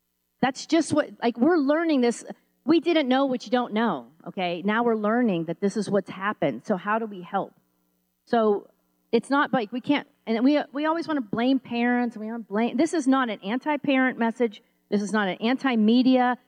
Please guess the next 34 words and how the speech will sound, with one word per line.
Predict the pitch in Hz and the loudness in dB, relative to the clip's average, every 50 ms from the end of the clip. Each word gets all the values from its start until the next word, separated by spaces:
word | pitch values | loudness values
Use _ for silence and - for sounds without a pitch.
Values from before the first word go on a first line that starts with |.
| _ _ _ | _ _ _
This | 214 190 214 | -10 -8 -4
is | 214 | -2
not | 226 220 208 | -2 -2 -4
an | - | -4
anti-cell | - 220 247 254 - 262 247 247 - - - 262 247 254 | -2 -2 -2 0 0 0 -2 -2 -4 -2 0 0 0 0
phone | 254 - 254 254 247 247 | 0 -2 0 0 2 2
message. | 247 240 233 - 254 233 208 - _ _ _ _ _ | 2 0 2 0 0 -2 -2 -4 _ _ _ _ _
This | - 277 269 | 0 0 2
is | 302 285 - - | 2 0 2 4
none | 254 254 254 247 | 4 4 4 2
of | 233 202 175 | -2 -2 0
those | 180 165 160 160 - | 0 0 0 -2 -4
things. | _ 170 139 135 156 - | _ -4 -4 -4 -2 -2
With | 208 202 - - | -2 -2 -2 -2
every | - 220 254 254 277 320 311 311 294 - | -2 -2 -2 -2 -2 -4 -4 -4 -4 0
invention | 269 262 254 214 208 233 226 233 214 - - 208 185 175 170 | 0 2 2 2 0 0 0 0 -4 -2 -4 -4 -4 -2 -4
that | 170 - - _ | -6 -8 -8 _
mankind | - 190 202 233 247 262 254 - 240 233 233 233 214 | -6 -4 -2 0 -2 -2 -2 -4 -4 -4 -4 -4 -4
has | 214 208 208 - - | -4 -6 -6 -4 -6
made, | 185 180 185 190 180 156 135 131 123 - _ _ _ _ _ _ | -4 -2 -2 -2 -2 -2 -4 -8 -10 -14 _ _ _ _ _ _
every | 208 240 262 240 285 302 277 | -2 -2 -2 -2 -4 -4 -4
tool | _ - - - 294 262 226 190 175 | _ -6 0 2 2 4 4 2 0
that | 165 170 156 170 | 0 -4 -4 -2
God | 196 202 220 233 240 | 0 0 0 0 0
has | 254 262 226 | -2 -2 -2
allowed | 233 220 214 214 226 233 233 | -2 -2 0 0 0 0 -2
us | 226 214 - | -4 -8 -8
to | 220 190 175 _ | -14 -16 -16 _
have | - 190 175 131 110 131 135 - _ _ _ _ _ _ _ _ _ _ | -8 -6 -6 -6 -6 -8 -14 -18 _ _ _ _ _ _ _ _ _ _
has | 233 226 220 202 - | 0 0 0 -2 0
always | - 220 262 269 285 302 302 311 277 - | 0 2 2 2 2 0 -2 -4 -4 -8
had, | - - 247 226 220 220 220 214 _ _ _ _ _ _ _ _ _ - | -6 -4 -4 -2 -2 -4 -4 -6 _ _ _ _ _ _ _ _ _ -2
um, | 202 202 202 202 - - | -2 0 0 -2 -4 -6
a | 202 | -10